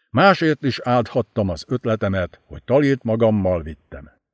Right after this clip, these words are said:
Legalább olyan jó emberismerővé formálták az évek és a munkája, mint a maga korában Numdát. Fáradtnak és öregnek éreztem magam,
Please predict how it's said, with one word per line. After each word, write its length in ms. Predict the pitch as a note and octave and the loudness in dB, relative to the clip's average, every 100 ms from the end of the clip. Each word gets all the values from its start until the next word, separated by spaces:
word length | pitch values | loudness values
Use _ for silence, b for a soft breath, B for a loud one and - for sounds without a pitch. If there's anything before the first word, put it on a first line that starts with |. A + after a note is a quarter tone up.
| _ _ _ _ _ _ | _ _ _ _ _ _
Legalább 520 | B2+ F#3+ F3+ F3+ E3+ - | -2 0 4 2 2 0
olyan 260 | D#3+ D3+ | 2 4
jó 180 | C#3 C3 | 4 4
emberismerővé 920 | C3 C3+ C3 B2+ C#3+ B2 B2 A#2 A2+ | 4 2 2 0 -2 0 2 2 0
formálták 760 | - B2+ C3+ C3 A#2+ B2 A2+ G2+ | 0 0 2 2 0 0 -2 -2
az 160 | G#2 - | -8 -4
évek 400 | B2+ B2 A#2+ - | -2 0 -2 -4
és 200 | G#2+ - | -8 -6
a 100 | G#2 | -4
munkája, 720 | A#2+ B2 A#2 A2+ G2+ G2 - | -2 0 2 2 2 -2 -6
mint 240 | F#2+ F#2+ - | -10 -10 -8
a 80 | - | -6
maga 280 | C#3 D3 | -2 -2
korában 520 | C#3+ D3 C#3 C3 B2 G#2 | -2 0 2 2 2 0
Numdát. 640 | E2+ D#2+ D2+ C#2+ - _ _ _ _ _ _ _ _ _ _ | -4 -8 -12 -14 -18 _ _ _ _ _ _ _ _ _ _
Fáradtnak 800 | - C#3+ D#3+ D3 C3+ A2+ A2 G#2+ - | -4 0 4 4 4 0 -2 -2 -8
és 240 | F#2 - | -12 -6
öregnek 440 | E3+ E3 D3 C#3+ - | 0 2 2 -2 -4
éreztem 560 | B2 A#2 A2 - F#2+ F#2 | -2 -2 -2 -4 -6 -4
magam, 480 | A2 A2 G#2+ F#2+ | -2 0 0 -2